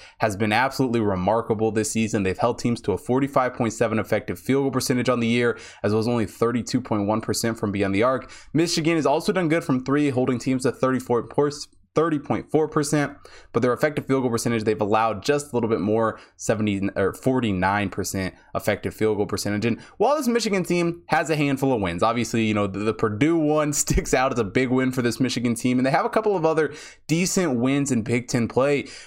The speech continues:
but overall, when they've played the top teams in the conference, the Illinois of the world, um,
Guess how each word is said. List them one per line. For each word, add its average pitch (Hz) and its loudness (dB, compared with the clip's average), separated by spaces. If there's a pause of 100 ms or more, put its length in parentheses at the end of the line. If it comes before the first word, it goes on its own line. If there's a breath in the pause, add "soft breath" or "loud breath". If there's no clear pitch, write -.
(100)
but 147 4
overall, 180 2
when 143 0
they've 139 0
played 143 0
the 127 0
top 131 -2
teams 143 0
in 127 2
the 110 0
conference, 135 0
the 104 0
Illinois 123 2
of 123 -2
the 127 2
world, 127 0 (220 loud breath)
um, 113 0